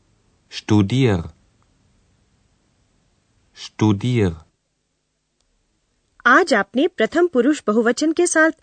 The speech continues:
Speaker 2: इस्तेमाल होने वाला क्रिया रूप भी सुना। इसकी पहचान पुरुषवाचक सर्वनाम हम, wir और विभक्ति एन से होती है।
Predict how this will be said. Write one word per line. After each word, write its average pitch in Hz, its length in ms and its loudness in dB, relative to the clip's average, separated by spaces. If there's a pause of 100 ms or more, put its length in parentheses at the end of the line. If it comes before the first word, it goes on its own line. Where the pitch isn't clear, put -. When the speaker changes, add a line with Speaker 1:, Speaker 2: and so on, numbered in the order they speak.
(160)
Speaker 2:
इस्तेमाल 240 460 0
होने 196 260 -4
वाला 220 260 0
क्रिया 202 320 -4
रूप 185 260 -6
भी 269 120 0
सुना। 190 340 -4 (520)
इसकी 415 260 2
पहचान 302 440 2
पुरुषवाचक 262 720 -2
सर्वनाम 190 560 -4
हम, 208 300 -2 (360)
wir 247 380 4
और - 160 -4
विभक्ति 202 600 -4
एन 214 340 -2
से 311 140 -2
होती 277 340 -2
है। 170 160 -14